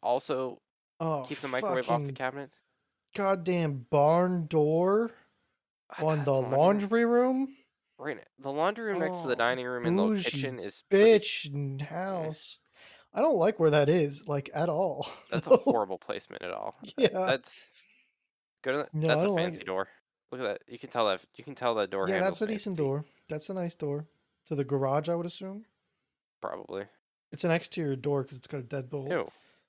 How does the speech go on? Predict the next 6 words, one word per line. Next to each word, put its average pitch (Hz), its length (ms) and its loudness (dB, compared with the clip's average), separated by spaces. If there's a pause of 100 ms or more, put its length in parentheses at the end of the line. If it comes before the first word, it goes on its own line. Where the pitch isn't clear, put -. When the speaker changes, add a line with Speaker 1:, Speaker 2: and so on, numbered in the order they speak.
(920)
Speaker 1:
What 226 160 -18
the 349 140 -10
fuck? - 460 -12 (1600)
So - 140 -8
that's - 180 -10
Speaker 2:
Oh. 170 320 -2